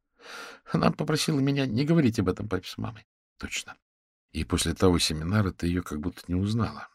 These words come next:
Она стала какой-то не такой, как всегда. Мгм. Глухо подтвердила Мейган. Она присоединилась к этой христианской группе. Они управляли молодежным лагерем,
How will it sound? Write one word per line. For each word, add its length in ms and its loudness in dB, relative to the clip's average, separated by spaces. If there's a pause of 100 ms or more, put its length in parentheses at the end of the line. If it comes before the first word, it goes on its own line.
Она 220 -2
стала 320 -2
какой-то 440 -4
не 140 -2
такой, 340 -2
как 220 -10
всегда. 460 -10 (380)
Мгм. 400 4 (520)
Глухо 340 0
подтвердила 560 -2
Мейган. 440 -10 (560)
Она 180 2
присоединилась 640 4
к 80 0
этой 180 4
христианской 680 4
группе. 420 4 (460)
Они 160 4
управляли 440 6
молодежным 540 6
лагерем, 460 0